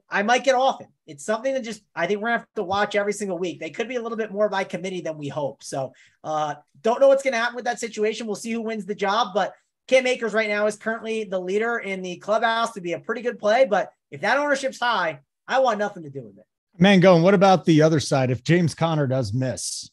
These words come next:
Speaker 2: uh, you've got Darrell Williams at five one, Eno Benjamin at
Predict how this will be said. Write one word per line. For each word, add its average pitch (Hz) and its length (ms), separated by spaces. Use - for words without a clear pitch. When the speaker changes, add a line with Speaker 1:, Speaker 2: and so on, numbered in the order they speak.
Speaker 2:
uh, 131 280
you've 131 180
got 151 180
Darrell 170 300
Williams 165 340
at 127 80
five 151 420
one, 151 360
Eno 160 340
Benjamin 151 580
at 131 140